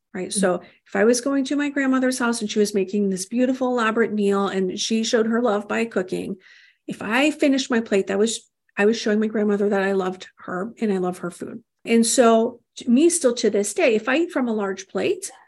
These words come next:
Speaker 1: or from a small plate, I'm usually going to eat most of the food on the plate, unless I spend a whole lot of mental energy thinking about what, what I'm doing, right? Am I leaving the potato? Am I leaving the meat? Am I leaving the vegetable? How much? Should I have another bite? Like, there's a lot of internal chatter happening for me to not just finish it.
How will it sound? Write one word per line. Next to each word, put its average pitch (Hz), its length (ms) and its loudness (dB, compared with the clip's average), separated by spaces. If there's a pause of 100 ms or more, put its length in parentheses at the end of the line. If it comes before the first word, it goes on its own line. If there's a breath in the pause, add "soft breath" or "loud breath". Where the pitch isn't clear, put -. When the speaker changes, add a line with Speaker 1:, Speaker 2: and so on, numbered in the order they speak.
(180 soft breath)
Speaker 1:
or 269 180 8
from 262 220 4
a 226 60 4
small 330 280 0
plate, 185 400 -2
I'm 285 200 2
usually 285 280 4
going 233 200 2
to 226 40 4
eat 220 160 0
most 208 280 2
of 214 40 0
the 196 80 0
food 190 220 0
on 185 140 0
the 180 80 -2
plate, 180 260 -8
unless 233 260 2
I 233 40 2
spend 196 240 0
a 202 40 -2
whole 311 280 2
lot 311 160 0
of 226 100 2
mental 226 420 2
energy 190 440 -2
thinking 208 420 -4
about 170 420 -4 (240)
what, 202 420 2
what 202 120 6
I'm 196 140 4
doing, 190 240 0
right? 185 180 -4
Am 180 100 -4
I 165 80 -4
leaving 180 420 -6 (340 loud breath)
the 202 80 -2
potato? 269 420 4
Am 214 100 4
I 196 60 2
leaving 190 280 2
the 233 80 2
meat? 302 280 2
Am 240 80 -2
I 226 80 0
leaving 226 220 0
the 233 80 0
vegetable? 262 480 0
How 220 160 -2
much? 262 240 -2
Should 208 160 -2
I 196 40 0
have 208 120 -4
another 214 240 0
bite? 254 340 -2
Like, 190 140 -6
there's 220 140 0
a 240 40 0
lot 247 220 2
of 262 80 0
internal 233 420 -2
chatter 233 380 -4
happening 185 440 -2
for 185 140 -4
me 220 180 0
to 226 120 -2
not 214 320 0
just - 220 -8
finish 180 360 -6
it. - 180 -14